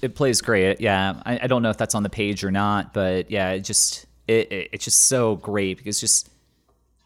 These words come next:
obviously George has no confidence at all, and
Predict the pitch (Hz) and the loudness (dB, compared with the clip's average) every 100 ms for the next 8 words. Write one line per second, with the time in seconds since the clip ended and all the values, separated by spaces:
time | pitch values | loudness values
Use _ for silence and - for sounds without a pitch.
0 | _ 135 131 127 107 120 117 110 - 147 | _ 0 2 0 -2 0 0 0 -4 -4
1 | 135 113 95 - 95 90 92 90 - 120 | -2 -2 -4 -2 -4 -4 -6 -4 -4 -4
2 | 110 98 101 92 82 82 - _ _ _ | -4 0 4 4 2 -2 -12 _ _ _
3 | 104 98 95 92 | -2 0 -2 -4